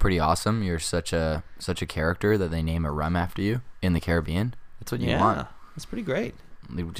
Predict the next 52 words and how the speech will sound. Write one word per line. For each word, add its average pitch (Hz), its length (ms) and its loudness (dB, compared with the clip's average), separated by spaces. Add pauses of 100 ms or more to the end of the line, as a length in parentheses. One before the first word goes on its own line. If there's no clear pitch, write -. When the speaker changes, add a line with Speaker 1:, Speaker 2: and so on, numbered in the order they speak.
(140)
Speaker 1:
Was 98 180 4
he 127 140 12
always 117 240 12
at 113 80 6
the 104 80 4
council 98 400 2
meetings 107 320 2
putting 95 220 4
his 78 140 0
leg 80 220 0
up 95 140 2
on 101 160 4
things? 123 380 -2 (340)
Speaker 2:
Well, 113 80 2
that 123 100 8
was 143 120 4
his 131 100 0
power 156 340 6
move, 113 400 -2 (140)
of 113 80 -6
Speaker 1:
With - 60 -14
Speaker 2:
course. 156 320 4
Speaker 1:
the 78 60 2
barrel? 95 300 2 (180)
Yeah. 80 140 -6
Speaker 2:
He's - 140 -4
like, 113 340 4 (260)
"I 123 160 8
don't 175 220 8
agree 165 180 4
with 143 120 4
Captain 147 340 6
Morgan," 131 400 8
and - 40 0
Speaker 1:
Like, - 40 4
Speaker 2:
then 110 120 4
you 110 80 2
Speaker 1:
"Wha-, - 20 4
Speaker 2:
hear 101 100 2
thump. 143 300 6
Speaker 1:
Cap-, 120 260 8
Captain, 113 300 2
why 117 120 6
are - 40 6
you 147 60 2
doing 113 180 4
that? 139 200 -2
It 101 140 6
helps 147 300 8
me 123 160 8
think." 139 420 6
Speaker 2:
Yes. 175 600 10